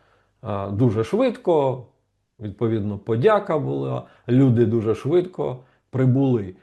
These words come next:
А прізвища, як ми розуміємо, цих осіб не було названо. Але чомусь всіх інших затримали. Ну і Дональд Трамп оголосив про те, що судно затримано,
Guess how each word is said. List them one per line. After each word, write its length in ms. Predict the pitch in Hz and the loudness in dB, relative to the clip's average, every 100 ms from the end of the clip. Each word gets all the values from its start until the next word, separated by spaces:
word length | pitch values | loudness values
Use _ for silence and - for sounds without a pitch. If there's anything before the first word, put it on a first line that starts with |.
| _ _ | _ _
А 260 | 143 139 | 0 0
прізвища, 560 | - 196 233 226 220 185 | 2 2 2 0 0 -2
як 200 | 165 139 | -2 -2
ми 100 | 143 | -2
розуміємо, 840 | 131 113 123 131 151 147 143 131 | -2 -2 -4 -6 -6 -6 -6 -8
цих 340 | 131 123 123 | -6 -8 -6
осіб 500 | 101 - 107 113 117 - _ _ _ | -8 -8 -8 -6 -8 -12 _ _ _
не 200 | 120 120 | -4 -2
було 760 | 113 107 110 110 110 110 107 - _ _ - | 0 -2 -2 -2 -2 -2 -6 -14 _ _ 0
названо. 720 | 139 120 98 90 92 90 95 - - | 2 2 0 -6 -12 -12 -14 -10 2
Але 280 | 160 175 | 6 6
чомусь 460 | 170 180 185 208 - | 6 4 6 6 4
всіх 480 | - - 190 - - | 0 2 2 2 0
інших 440 | 285 294 302 254 | 0 0 -2 -2
затримали. 960 | 170 220 208 196 202 151 123 113 117 117 | -2 -2 2 4 4 4 0 -4 -8 -6
Ну 200 | 214 285 | -4 -2
і 300 | 180 165 - _ _ | -2 -4 -8 _ _
Дональд 480 | - 160 127 117 - | -2 0 0 -2 -4
Трамп 420 | 208 233 226 208 - _ _ _ | 0 2 2 0 -8 _ _ _
оголосив 640 | 120 117 131 127 143 123 | -2 2 2 2 0 0
про 160 | - 151 | 0 -4
те, 340 | - 302 311 | -2 -4 -4
що 480 | - - - 113 101 - _ _ _ | -6 -10 -4 -4 -4 -10 _ _ _
судно 480 | - 160 127 131 120 | -2 0 2 0 -2
затримано, 840 | 139 131 220 240 226 202 190 170 | -4 -2 -2 0 -2 -2 -2 -4